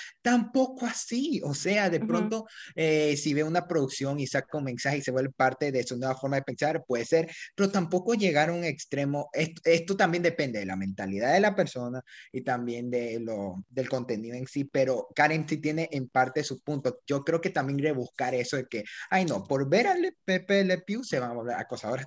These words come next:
Speaker 1: tampoco. Entonces,
Speaker 2: Ujú.
Speaker 1: sí creo que, y también tomando esto de que,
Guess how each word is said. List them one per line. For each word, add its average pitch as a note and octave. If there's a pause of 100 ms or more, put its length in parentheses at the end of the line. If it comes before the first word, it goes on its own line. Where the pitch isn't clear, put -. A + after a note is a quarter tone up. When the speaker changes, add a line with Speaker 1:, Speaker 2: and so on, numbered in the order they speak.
Speaker 1:
tampoco. F#2+
Entonces, A#2
Speaker 2:
Ujú. A3+ (140)
Speaker 1:
sí D3+
creo D#3
que, C#3 (160)
y D#3
también D#3 (500)
tomando C#3+
esto C#3
de D#3
que, G#2